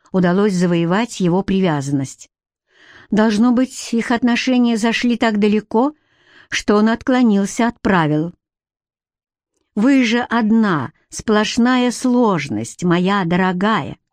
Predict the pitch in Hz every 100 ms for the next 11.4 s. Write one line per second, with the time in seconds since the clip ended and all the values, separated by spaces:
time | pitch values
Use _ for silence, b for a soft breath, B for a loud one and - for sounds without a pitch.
0 | _ _ _ _ _ _ _ _ _ _
1 | _ _ - _ _ b b 214 190 202
2 | 196 190 - 247 262 208 202 180 202 226
3 | 247 220 220 214 180 156 147 156 170 -
4 | _ _ _ B B B B 196 202 185
5 | 240 277 302 226 185 247 269 _ _ _
6 | _ - 247 214 220 233 196 180 196 202
7 | 190 - 185 180 - 202 196 196 196 196
8 | 180 175 196 196 208 190 190 185 - -
9 | _ _ _ _ _ B B 170 190 190
10 | 254 - 247 233 240 285 185 156 151 -
11 | 175 180 160 156